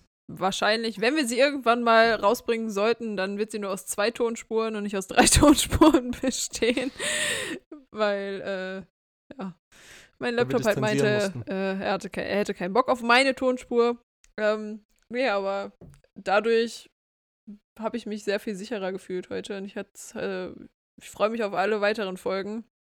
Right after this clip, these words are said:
Speaker 1: Ähm, ja, ich wünsche euch erstmal eine wundervolle Nacht. Kommt gut in den Pfingstmontag rein. Es ist ja Feiertag. Äh, ich glaub, ich trinke noch ein Bierchen und,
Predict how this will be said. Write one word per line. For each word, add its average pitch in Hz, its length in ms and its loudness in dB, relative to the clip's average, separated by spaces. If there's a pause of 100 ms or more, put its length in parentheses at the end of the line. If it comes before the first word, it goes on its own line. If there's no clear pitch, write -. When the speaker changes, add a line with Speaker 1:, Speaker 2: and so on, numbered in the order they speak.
(800)
Speaker 1:
Ähm, 196 540 -4 (1080)
ja, 190 360 0 (460)
ich 214 100 -8
wünsche 262 180 0
euch 247 100 2
erstmal 247 260 -2
eine 214 200 -4
wundervolle 262 480 -2
Nacht. 190 520 -10 (500)
Kommt 247 260 -6
gut 254 220 -6
in 214 240 -6
den 202 160 -6
Pfingstmontag 233 920 -6
rein. 208 280 -10
Es 233 120 -18
ist 208 140 -16
ja 202 80 -12
Feiertag. 185 840 -8 (520)
Äh, 185 480 -6
ich 220 80 -12
glaub, 226 200 -2
ich 247 80 -8
trinke 247 220 -4
noch 254 60 -4
ein 214 100 -8
Bierchen 202 380 -6 (840)
und, 220 560 -12